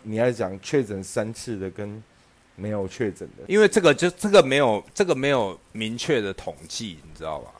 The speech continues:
Speaker 2: 这种东西它就没有说你今天是，你有，你有去打疫苗，
Speaker 1: 所以
Speaker 2: 你打了几次，它有统计起来。
Speaker 1: 所以就像我们在讲，每一次我们在讲这个时代，可能所谓的行销，我们在谈大数据法则，但大数据的路线我们到底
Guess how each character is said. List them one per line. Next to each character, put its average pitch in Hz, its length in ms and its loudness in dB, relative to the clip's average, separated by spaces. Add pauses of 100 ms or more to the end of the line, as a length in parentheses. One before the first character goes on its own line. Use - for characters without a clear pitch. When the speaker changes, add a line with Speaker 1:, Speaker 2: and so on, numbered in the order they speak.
(760)
Speaker 2:
这 185 120 2
种 131 100 4
东 139 140 0
西 151 180 0
它 151 100 4
就 147 120 2
没 135 120 0
有 117 120 2
说 127 240 4
你 98 320 -6
今 127 140 -2
天 127 140 -2
是， 127 240 0
你 110 200 -4
有， 110 160 0
你 147 180 0
有 147 160 6
去 151 160 0
打 95 240 2
疫 135 160 0
苗， 87 240 -6 (280)
Speaker 1:
所 123 120 -4
以 139 40 2
Speaker 2:
你 - 20 2
打 117 240 8
了 120 80 6
几 110 160 -2
次， 143 180 0
它 131 120 4
有 123 120 4
统 95 240 -6
计 117 180 -4
起 - 220 -8
来。 - 100 -14
Speaker 1:
所 196 100 4
以 190 40 6
就 196 80 8
像 185 100 6
我 151 60 2
们 135 120 -2
在 156 140 4
讲， 120 240 0
每 113 220 -4
一 131 40 -4
次 143 220 -2
我 120 80 4
们 113 120 -4
在 135 120 -2
讲 107 240 -6
这 135 100 -8
个 127 120 0
时 101 260 -8
代， 113 220 2
可 104 160 -8
能 98 200 -8 (320)
所 113 180 -4
谓 127 100 2
的 127 100 2
行 113 240 -10
销， 123 140 -2
我 117 60 -2
们 113 100 -6
在 147 100 -2
谈 147 220 -6
大 185 220 -10
数 180 220 -4
据 165 240 -6
法 117 240 0
则， 117 220 -2
但 160 220 -4 (420)
大 196 180 2
数 175 240 -4
据 139 280 -4
的 113 260 2 (260)
路 147 220 0
线 131 220 -4
我 107 120 -8
们 107 120 -10
到 123 160 0
底 98 200 -12